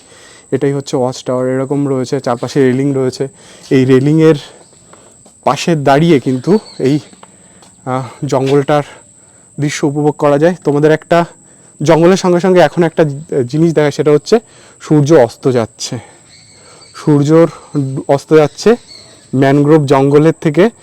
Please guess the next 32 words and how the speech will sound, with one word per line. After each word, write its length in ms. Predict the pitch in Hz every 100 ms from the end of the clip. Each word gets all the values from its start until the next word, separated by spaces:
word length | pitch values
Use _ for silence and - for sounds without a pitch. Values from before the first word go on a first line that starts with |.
| - _
সূর্য 300 | - 151 143
অস্ত 280 | 139 127 170
যাওয়ার 320 | 160 160 139
দৃশ্যটা 460 | 143 - 160 135 113 -
অসাধারণ 580 | 123 - 180 175 160
লাগছে। 420 | 147 113 - - 117 _ _ _ - - - _ _ _ _ _ -
তোমরা 200 | 131 139
দেখতে 280 | 139 - 160
পাচ্ছ, 240 | 151 -
actually 340 | 165 - 170 165
মেঘ 300 | 143 156 160
আছে 200 | 160 160
আকাশে 360 | 139 135 -
প্রচুর, 340 | 131 131 - 214 - - - -
তার 180 | 143 139
জন্য 220 | 147 170
সূর্যটা 460 | 175 - 151 160 180
অতটা 460 | - 135 - 165 175
ভালোভাবে 480 | 123 135 147 147
বোঝা 240 | 143 143 160
যাচ্ছে 320 | 131 - -
না। 120 | 175 - _ - - _
তবে 240 | 160 180 190 - _ _ -
সূর্যের 420 | - 170 156 196
আলোক 400 | - 151 170 -
রশ্মি 360 | 156 - 170
মেঘ 360 | 143 123 156 147
ভেদ 180 | 135 156
করে 340 | - 165 143 - _ - _ 139
বেরিয়েছে, 480 | 139 165 160 143
সেটা 240 | 127 143 151
কিন্তু 380 | 170 165 208